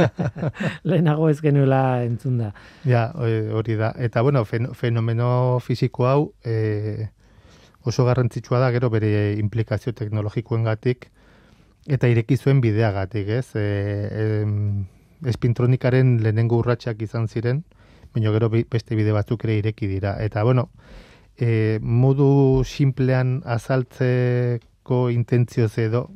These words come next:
Speaker 2: ez dakit modu sinplean azaldu daiteken horrelako kontzeptu bat, baina gogoratu behar dugu pixka bat zer den elektroiaren espina.
Speaker 1: Mhm.
Speaker 2: Mm? Eta orduan elektroiaren espina, ba, elektroiak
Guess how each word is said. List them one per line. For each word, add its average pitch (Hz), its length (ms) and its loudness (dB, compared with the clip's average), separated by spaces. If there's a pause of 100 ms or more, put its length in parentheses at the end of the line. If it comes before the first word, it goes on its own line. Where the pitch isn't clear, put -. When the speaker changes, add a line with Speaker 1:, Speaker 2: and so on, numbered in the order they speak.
(160)
Speaker 2:
ez 117 240 -4
dakit 110 280 0
modu 113 220 2
sinplean 113 360 -2
azaldu 110 280 -2
daiteken 110 380 -4
horrelako 104 360 -4
kontzeptu 110 520 -4
bat, 117 160 -4 (1040)
baina 127 280 4
gogoratu 120 400 2
behar 120 140 2
dugu 123 220 0
pixka - 360 -2
bat 113 140 2
zer 107 240 -2
den 110 180 0
elektroiaren 104 640 -2
espina. 101 500 -4 (200)
Speaker 1:
Mhm. 123 240 -8 (380)
Speaker 2:
Mm? 127 440 -4
Eta 113 160 0
orduan 117 160 2
elektroiaren 113 560 0
espina, 127 520 0 (760)
ba, 113 160 0
elektroiak 117 640 2